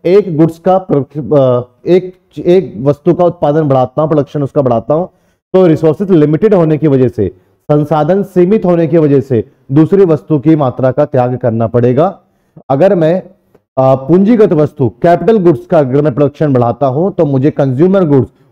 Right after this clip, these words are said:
उपभोक्ता वस्तुओं के उत्पादन में कमी करनी पड़ेगी, क्योंकि मेरे पास में संसाधन, मेरे पास में resources क्या है? Limited है, और वो resources को मुझे shift करना पड़ेगा। तो यहां तो चलो आपको अच्छे से समझ में आ गया, एक conclusion निकाल लिया, अगर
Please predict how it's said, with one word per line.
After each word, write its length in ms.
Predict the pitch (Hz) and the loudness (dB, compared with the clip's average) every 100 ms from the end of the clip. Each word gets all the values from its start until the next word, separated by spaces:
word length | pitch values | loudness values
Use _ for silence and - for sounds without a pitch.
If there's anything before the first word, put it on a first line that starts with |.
| 160 | -2
उपभोक्ता 480 | 151 135 160 214 | 2 2 2 2
वस्तुओं 440 | 202 170 - 160 147 | 0 0 -2 -4 -2
के 180 | 147 139 | 0 0
उत्पादन 380 | 135 123 113 120 | 0 -4 -4 -4
में 160 | 123 | -6
कमी 260 | 123 113 120 | -4 -6 -4
करनी 260 | 113 113 | -4 -4
पड़ेगी, 440 | 101 120 123 139 214 | -4 -2 0 2 2
क्योंकि 560 | 214 - _ - 143 160 | -2 -14 _ -6 -2 0
मेरे 240 | 143 180 | 2 0
पास 220 | 175 131 - | -2 -6 -4
में 80 | 143 | -6
संसाधन, 520 | 135 117 120 113 170 | -4 -4 -2 -2 -2
मेरे 240 | 147 143 | 0 -2
पास 200 | 156 127 - | -2 -4 -4
में 80 | 127 | -4
resources 440 | 110 117 107 120 | -4 -4 -4 -6
क्या 200 | - 127 | -2 -2
है? 260 | 117 180 202 _ 165 127 | 0 -2 -4 _ -6 0
Limited 520 | 127 139 147 156 113 | 2 2 0 0 -2
है, 180 | 90 - _ _ | -2 -8 _ _
और 140 | 127 131 | -4 0
वो 140 | 135 | 0
resources 480 | 131 127 139 127 160 | 0 0 -2 -2 -2
को 120 | 165 | -2
मुझे 180 | 135 151 | 0 -2
shift 260 | - 160 - | -2 -6 -4
करना 280 | 131 110 | -4 -2
पड़ेगा। 380 | 95 85 78 76 73 _ _ _ _ - | -4 -4 -6 -8 -12 _ _ _ _ -2
तो 60 | |
यहां 220 | 127 143 | -2 0
तो 140 | 160 160 | -4 -4
चलो 220 | 147 139 | 0 0
आपको 240 | 131 - | 0 -2
अच्छे 180 | 135 - | -6 -2
से 60 | 135 | -2
समझ 180 | 127 123 | 0 0
में 140 | 131 | 0
आ 180 | 110 113 | 0 -2
गया, 260 | 113 151 175 _ 156 | 0 -2 -2 _ -2
एक 180 | 147 143 | -2 0
conclusion 400 | 143 123 127 131 | -4 -4 -2 -2
निकाल 300 | 120 123 120 | -2 0 0
लिया, 280 | 127 156 190 - _ | 0 0 -2 -8 _
अगर 200 | 123 127 | -4 -4